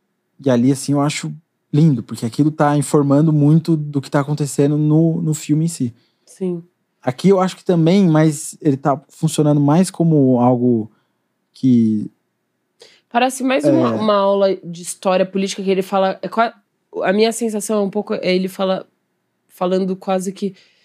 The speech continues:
Speaker 2: tipo, isso foi uma coisa importante e relevante, até porque é uma coisa que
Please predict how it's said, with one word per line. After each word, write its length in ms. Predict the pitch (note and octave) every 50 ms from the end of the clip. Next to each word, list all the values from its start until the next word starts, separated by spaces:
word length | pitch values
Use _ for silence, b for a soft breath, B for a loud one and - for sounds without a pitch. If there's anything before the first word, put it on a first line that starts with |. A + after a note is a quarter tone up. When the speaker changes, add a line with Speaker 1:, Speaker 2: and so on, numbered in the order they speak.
| b b b _
Speaker 2:
tipo, 340 | - - E3 - F#3+ F3+ - b b b b b b
isso 560 | - A3+ B3+ C#4+ C#4 - - D#4 D4+ C4+ - - _
foi 240 | _ - - G#3+ G3+
uma 260 | G3+ G3 G3 F#3+ F#3
coisa 400 | F#3 - G3 F3 E3+ E3+ F3 D#3+ - _ _ _
importante 1000 | - E3+ E3 E3 - - E3 D#3 - _ - E3+ F3 G3+ A3+ A#3 - - - - -
e 60 | F3
relevante, 760 | E3 E3+ E3+ E3 E3 D#3 D#3 D#3 E3+ F3 G3 A3+ A#3+ - - - b b b b b
até 200 | b E3 - A3+
porque 220 | A3 - - G#3+
é 20 | F3
uma 100 | D#3+ D#3
coisa 260 | - E3+ D#3+ D#3 D#3
que 180 | - - D#3